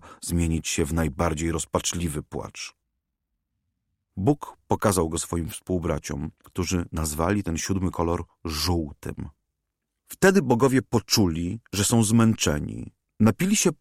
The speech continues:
pozolu, pradawnego napoju majów z kakao i sfermentowanej kukurydzy, i zanim położyli się spać, schowali kolory w szkatułce,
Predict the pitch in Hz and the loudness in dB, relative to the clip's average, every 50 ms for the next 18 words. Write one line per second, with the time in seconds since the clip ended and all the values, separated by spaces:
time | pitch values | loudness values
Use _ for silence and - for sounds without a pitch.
0 | _ - 147 139 117 98 92 104 104 90 78 73 71 76 87 95 - 107 107 95 | _ 2 2 4 4 4 4 4 4 4 4 2 2 0 0 0 2 2 4 4
1 | 104 98 82 107 120 113 113 104 98 98 - - 113 107 104 101 98 92 90 98 | 4 4 4 4 2 4 4 4 2 2 0 0 2 4 4 4 4 4 4 4
2 | 101 107 101 98 90 - - - - 101 - - - 101 92 92 92 90 90 - | 4 6 4 4 2 0 -2 -6 -6 -8 -6 -2 2 4 4 6 6 4 2 2
3 | - 95 - - - 92 90 90 90 87 - 95 87 95 92 90 90 85 - 92 | 0 -2 -2 0 0 0 2 2 0 0 0 0 2 2 2 2 2 0 -2 -4
4 | - - 95 95 101 107 104 110 123 - - - - _ _ _ _ _ _ - | 0 2 4 4 4 4 4 2 2 0 0 -8 -20 _ _ _ _ _ _ 0
5 | 120 98 92 120 143 165 180 175 139 131 117 104 101 92 101 104 92 - 90 82 | 2 2 4 4 4 6 4 4 4 4 4 4 4 4 2 0 0 0 0 -2
6 | - - - 80 85 - - - - - - _ - - - - 113 101 127 160 | -2 -2 -2 -2 -2 -2 -4 -12 -18 -18 -20 _ -8 -6 -2 0 2 4 4 4
7 | 180 180 - - 143 151 147 151 - - - - - 165 - _ - 101 85 85 | 2 2 2 2 4 4 4 2 0 -2 -4 -2 -4 -4 -4 _ -2 -2 0 -2
8 | 76 - - - 85 95 113 | -4 -6 -4 -2 -2 -2 -2